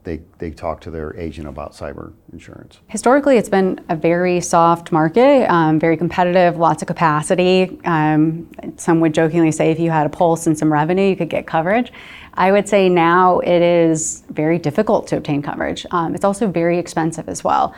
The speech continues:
Speaker 2: So what we find is the carriers are really scrutinizing controls.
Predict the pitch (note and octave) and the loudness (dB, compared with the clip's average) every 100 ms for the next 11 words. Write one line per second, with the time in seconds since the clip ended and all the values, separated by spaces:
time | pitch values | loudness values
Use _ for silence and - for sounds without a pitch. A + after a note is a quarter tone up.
0 | - - - - G3 F3+ F#3+ F#3+ F#3+ - | -18 -20 -20 -6 0 2 2 2 0 2
1 | F3+ F3+ F#3 F3 E3 D#3+ D#3+ D#3 - - | 2 2 2 2 2 2 0 -4 -12 -18
2 | _ _ _ _ E3+ E3+ E3 D#3 F#3+ A3+ | _ _ _ _ -10 -2 0 2 4 2
3 | A#3 A3+ E3+ E3+ E3 F3+ E3 E3 D#3 D#3 | 2 0 2 0 0 -2 2 2 2 2
4 | D3+ D#3 D#3 E3+ D3+ F3+ B3 | 0 -2 -2 0 0 0 -2